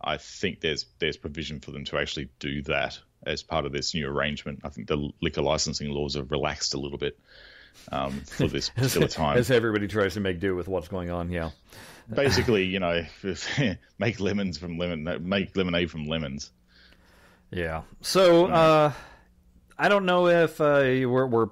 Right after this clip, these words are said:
Speaker 2: we're past it now, and I know that we tweeted about it and mentioned it in the forums, but hopefully everybody saw. Um, and we were, <laughs>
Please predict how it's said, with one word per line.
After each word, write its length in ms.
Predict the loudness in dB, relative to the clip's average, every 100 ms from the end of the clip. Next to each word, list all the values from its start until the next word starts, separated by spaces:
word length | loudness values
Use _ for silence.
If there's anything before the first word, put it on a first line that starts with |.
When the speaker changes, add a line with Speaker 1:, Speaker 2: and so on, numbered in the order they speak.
| 0
Speaker 2:
we're 160 | -2
past 340 | 2 0 0 -2
it 80 | 0
now, 340 | 2 4 2 -2 -20 -18 -4
and 540 | -2 0 -2 -4 -6 -16 _ _
I 80 | -4
know 120 | 0
that 100 | 0
we 140 | -2 -6
tweeted 320 | -2 -2 0
about 260 | 0 2 2
it 180 | 0 -4 -12
and 440 | -8 -6 -6 -6
mentioned 260 | -6 -6 -10
it 60 |
in 60 | -10
the 60 | -6
forums, 420 | -2 -2 -2 -4
but 180 | -4 0
hopefully 500 | 2 0 0 2 2
everybody 280 | 2 -4
saw. 340 | -4 -2 -2 -2 -8 -20 -20 -8
Um, 240 | -6 -6
and 100 | -2
we 120 | 2 4
were, 140 | 4
<laughs> 100 | 4